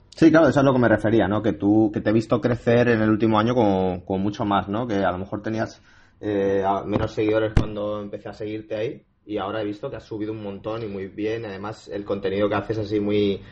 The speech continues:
Tiene mucha cosa mo-, motivacional, compartes muchas cosas así de personales en el sentido, ¿no? De leccioncillas, ¿no? De diarias. Me mola, me mola el rollo que,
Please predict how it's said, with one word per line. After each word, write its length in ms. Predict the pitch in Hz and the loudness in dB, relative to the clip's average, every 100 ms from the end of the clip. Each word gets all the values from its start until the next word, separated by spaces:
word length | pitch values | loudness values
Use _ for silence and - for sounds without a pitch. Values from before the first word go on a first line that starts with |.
| - | -8
Tiene 160 | - 120 | 0 0
mucha 180 | 131 120 | 2 0
cosa 180 | 120 120 | 0 0
mo-, 220 | 110 - | 0 0
motivacional, 880 | 107 104 110 101 107 107 135 135 120 | -2 2 2 2 0 2 4 4 4
compartes 380 | 107 117 110 | 2 0 0
muchas 260 | 120 117 113 | -2 -2 -2
cosas 340 | 117 117 107 - - 87 | -2 -6 -6 -10 -10 -6
así 380 | 101 - 113 | -6 -2 0
de 440 | 104 104 101 98 - - - | 4 4 6 4 0 -12 -2
personales 640 | 117 104 113 113 120 120 | -2 0 0 2 4 4
en 60 | 117 | 2
el 80 | 107 | 0
sentido, 380 | 107 101 113 | -2 2 2
¿no? 160 | 107 113 | 4 2
De 480 | 120 101 98 92 92 - - - - | 2 2 2 0 -4 -14 -20 -16 -2
leccioncillas, 800 | 110 - 123 113 - 196 147 127 | -2 2 0 2 0 4 4 4
¿no? 160 | 160 | 2
De 160 | 156 110 | 2 4
diarias. 540 | 117 160 143 110 104 | 4 6 6 4 2
Me 160 | 110 113 | -2 0
mola, 260 | 131 170 | 4 4
me 120 | 113 110 | 2 2
mola 160 | 131 | 2
el 40 | 131 | 2
rollo 280 | 135 123 | 2 0
que, 380 | 104 101 98 98 | 2 2 2 0